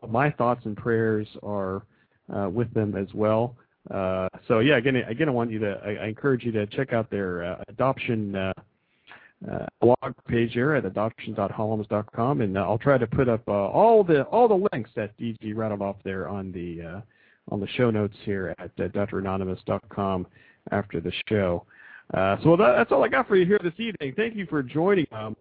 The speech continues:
my next show will be Saturday night here on Blog Talk Radio, uh, August fifteenth, two thousand nine. It will be at nine P M Eastern Time live. Uh, be, it's gonna be crazy. It's gonna be nuts.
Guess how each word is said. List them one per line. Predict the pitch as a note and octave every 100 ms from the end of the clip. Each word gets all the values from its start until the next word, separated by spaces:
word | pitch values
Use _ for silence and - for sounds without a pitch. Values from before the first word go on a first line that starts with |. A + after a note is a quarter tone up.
| -
my | A#2+ -
next | A3+ G#3
show | G3 F#3
will | D#3+ D3
be | C3 A#2+ A#2+ - -
Saturday | G3+ G#3+ G3 E3 D#3+ C#3+
night | D#3+ C3 E2+ -
here | C3 A2+
on | G2+
Blog | G#2 G#2
Talk | - G#2 G2
Radio, | G2+ G2 G2 F#2+ F#2 _ _ _ _ -
uh, | - F#2 F#2 F2+ F2 -
August | C3 D#3 C#3+ A#2+ -
fifteenth, | E3+ E3+ _ - G3+ F3+ G2 D2+ - _ _
two | A2+ G#2
thousand | G#2 G2+ G2+ G2
nine. | G#2 G#2+ G#2 G#2
It | G#2
will | G2
be | G2+ G2+
at | -
nine | B2 B2
P | A#2+ A2+
M | G#2
Eastern | A#2 C3+ - A#2
Time | A2+ A2+ A2 G#2+ F#2+ G2
live. | B2 E3+ D#3 A2 G#2 A#2+ D#3+ E3+ - _ - _ _ _ -
Uh, | A2+ - _ _
be, | G#3+ G#3+ F#3+
it's | -
gonna | A#3+
be | A#3
crazy. | - A#3+ G3+
It's | C#3+ B2 A#2
gonna | - D3
be | C#3 C3+
nuts. | D3+